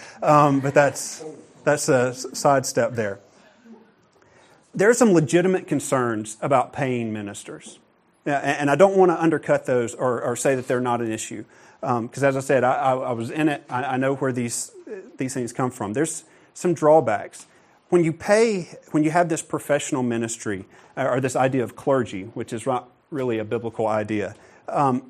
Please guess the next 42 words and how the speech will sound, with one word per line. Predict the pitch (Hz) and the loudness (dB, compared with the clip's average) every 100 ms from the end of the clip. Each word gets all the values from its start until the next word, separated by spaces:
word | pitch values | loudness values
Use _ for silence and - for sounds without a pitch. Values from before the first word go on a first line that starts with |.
| _ | _
you | 151 | -2
have | 160 202 | 2 4
this | 196 160 | 2 -4
chance | - 170 139 | -2 -2 0
that | 143 - | -6 -8
the | |
church | - - 180 - | -8 -4 -4 -2
body | 147 135 127 | 0 0 0
can | 120 127 | -4 -6
be | 120 | -6
disengaged | 107 135 - 127 117 113 104 98 - - _ _ _ | -6 -6 -4 -4 -2 -2 -4 -8 -14 -20 _ _ _
from | 135 | -4
the | 120 | -2
work | 104 113 113 | 0 -2 -2
of | 107 | -6
ministry. | 107 101 98 - 87 127 _ _ _ | -6 -8 -10 -16 -18 -20 _ _ _
They | 135 | 2
have | 156 151 | 4 4
this | 139 | 2
idea, | 139 139 135 131 | 2 2 2 0
"Oh, | 117 110 | 0 -4
well, | 110 101 | -6 -2
that's | 117 165 | -2 -2
the | - | -8
pastor's | - 127 135 - - | -6 -6 -8 -14 -14
job. | - 80 - - _ _ | -10 -10 -12 -16 _ _
You | 139 | -10
know, | 107 95 | -6 -2
I | 135 | -2
don't | 127 | 0
have | 127 | 0
to | - | 0
do | 117 107 | -4 -4
evangelism. | 104 104 104 104 104 104 | -4 -8 -6 -8 -6 -8
That's | 110 | -6
what | - 110 | -6 -6
we | 113 | -6
pay | 113 | -6
him | 107 135 - | -6 -6 -6
for." | - 85 - _ _ _ _ _ - | -8 -12 -14 _ _ _ _ _ -6
That, | 143 160 | 0 4
that, | 156 185 - 190 - | 4 2 -2 -14 -16